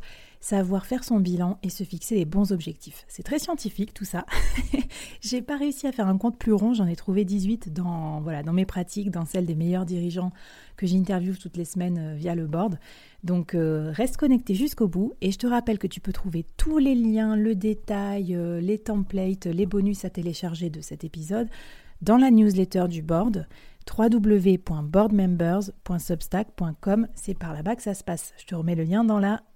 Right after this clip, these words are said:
description du podcast. « Il n'y a pas de vent favorable pour qui ne sait pas où il va. » C'est une, euh,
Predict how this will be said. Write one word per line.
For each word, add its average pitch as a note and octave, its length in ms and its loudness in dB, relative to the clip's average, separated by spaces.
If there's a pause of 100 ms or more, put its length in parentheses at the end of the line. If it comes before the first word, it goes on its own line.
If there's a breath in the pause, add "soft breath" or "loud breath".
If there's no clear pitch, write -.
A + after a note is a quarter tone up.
(120)
description A3 480 -2
du G3+ 100 0
podcast. « - 520 -10 (1040)
Il G#3+ 140 8
n'y G3 160 6
a F3 40 2
pas A#3 220 2
de G3+ 100 4
vent F3 200 0
favorable F3+ 840 -2 (220)
pour - 160 -2
qui C4 160 2
ne G3+ 100 6
sait F3 180 -2
pas F#3+ 340 -4
où G3+ 100 2
il F3 140 2
va. » D3+ 180 -10 (880)
C'est - 320 -2
une, F#3+ 140 2
euh, D#3 360 -4